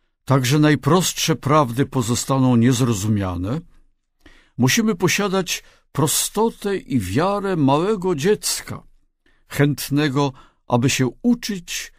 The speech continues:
i błagającego o wsparcie Ducha Świętego. Poczucie mocy i mądrości Boga, a także naszej niezdolności do pojęcia Jego wielkości –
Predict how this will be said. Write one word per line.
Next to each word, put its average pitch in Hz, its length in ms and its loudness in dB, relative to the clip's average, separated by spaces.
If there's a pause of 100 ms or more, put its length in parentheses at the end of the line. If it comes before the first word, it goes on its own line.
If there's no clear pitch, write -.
(380)
i 220 80 0
błagającego 185 960 2
o 160 40 0
wsparcie 165 680 -2
Ducha 117 400 -2
Świętego. 85 840 -8 (1200)
Poczucie 127 500 -2
mocy 117 520 0
i 110 60 0
mądrości 110 760 0
Boga, 123 520 0 (880)
a 120 100 -2
także 139 540 0 (300)
naszej 135 540 0
niezdolności 131 920 4
do 117 160 2
pojęcia 120 840 4
Jego 113 340 0
wielkości – 131 880 -2